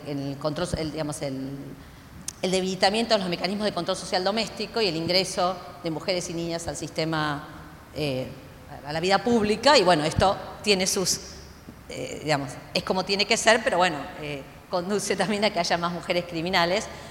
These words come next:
Eh, pero de todos modos, la estadística, como les dije, es, es, es clarísima y no hay,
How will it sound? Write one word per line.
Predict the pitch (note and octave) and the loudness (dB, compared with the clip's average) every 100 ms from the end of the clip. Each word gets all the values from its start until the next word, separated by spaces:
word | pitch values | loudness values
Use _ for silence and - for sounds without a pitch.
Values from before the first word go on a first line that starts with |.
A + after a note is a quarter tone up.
| - - | -16 2
Eh, | G3+ F#3 - | 8 8 8
pero | B3 A3+ | 8 10
de | |
todos | A#3 C4+ B3+ | 12 10 12
modos, | B3+ C4 B3+ | 10 10 10
la | G#3+ | 6
estadística, | - G#3 A3+ - A3+ A3+ G3 F#3 F3 E3 - | 8 6 6 2 2 10 12 12 10 6 0
como | G3+ F#3+ | 2 4
les | F#3+ | 4
dije, | G#3+ G#3+ G3 | 2 4 4
es, | F#3+ - | 2 -2
es, | F3+ - | -2 -2
es | D#3+ - | -4 -2
clarísima | F#3+ F3+ G#3 G3+ G#3 F3+ | 6 6 6 0 0 2
y | |
no | E3+ | 6
hay, | F3 F3 E3 | 6 6 4